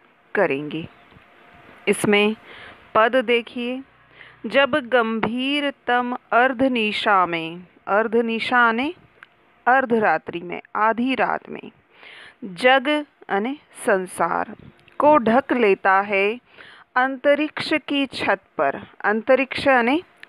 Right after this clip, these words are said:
आकाश, धरती और आकाश के बीच की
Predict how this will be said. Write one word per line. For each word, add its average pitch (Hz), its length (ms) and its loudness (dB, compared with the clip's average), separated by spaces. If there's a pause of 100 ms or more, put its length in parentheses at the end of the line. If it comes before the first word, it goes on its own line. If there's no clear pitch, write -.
(100)
आकाश, 175 680 0 (1040)
धरती 233 540 2
और 240 220 6
आकाश 208 640 0
के 208 240 -2
बीच 190 360 -10
की 247 360 -8